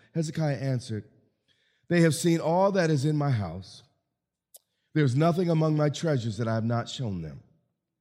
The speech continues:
Isaiah's heart probably dropped to the floor. And after he caught his breath, he said this. He said, "Hear the word of the Lord. Behold, Hezekiah,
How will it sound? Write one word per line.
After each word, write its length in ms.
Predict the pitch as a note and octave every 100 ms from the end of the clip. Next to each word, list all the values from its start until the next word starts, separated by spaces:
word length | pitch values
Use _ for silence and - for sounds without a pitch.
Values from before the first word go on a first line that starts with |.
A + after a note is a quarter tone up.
| _ _ _ _ - _ _ _ _ _ _ -
Isaiah's 360 | G#2 C#3+ C#3+ C3+
heart 280 | C#3+ C3+
probably 240 | - B2 A2
dropped 320 | F#2 A#2+ -
to 80 | C3+
the 80 | B2+
floor. 340 | C3+ C#3 E3 - - _ _ _ _ _ _ _ _ _ _ _ _ _ _ _
And 80 | G#2
after 160 | A2 B2+
he 40 |
caught 240 | - B2 A#2
his 100 | G#2
breath, 300 | A2 G#2 F#2
he 80 |
said 260 | G2 G#2+ E2+
this. 300 | D#2 - - _ _ _ _ _ _ _ _ _ _ _ _ _
He 60 | A#2
said, 160 | A2
"Hear 280 | F#2 C3+ C#3+
the 120 | A#2+
word 400 | A2 A2+ A2 G#2 - _ _ _ _ _ _ _ -
of 60 |
the 80 | F#3+
Lord. 280 | F3 F3 D3+ _ _ _ _ _ _ _ _ _ _ _ _ _
Behold, 280 | C3 B2+ B2
Hezekiah, 500 | F#2+ D#2 G2 F3 F3